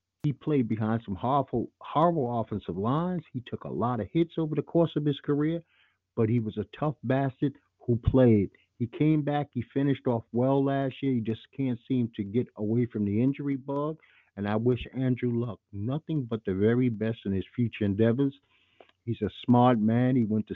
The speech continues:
Stanford. As far as I know, he got his degree, uh, architecture. He can go on to do anything he wants. He could finance his own business. We don't have to worry about Andrew Luck. I hope that we've seen the last of Andrew Luck, that he doesn't get to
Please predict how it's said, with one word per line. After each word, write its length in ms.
Stanford. 440
As 120
far 220
as 80
I 80
know, 240
he 80
got 240
his 100
degree, 640
uh, 260
architecture. 880
He 120
can 160
go 280
on 120
to 100
do 240
anything 460
he 140
wants. 400
He 60
could 200
finance 480
his 100
own 220
business. 460
We 100
don't 180
have 200
to 60
worry 260
about 280
Andrew 420
Luck. 200
I 80
hope 320
that 80
we've 220
seen 220
the 80
last 340
of 140
Andrew 340
Luck, 300
that 100
he 80
doesn't 300
get 160
to 200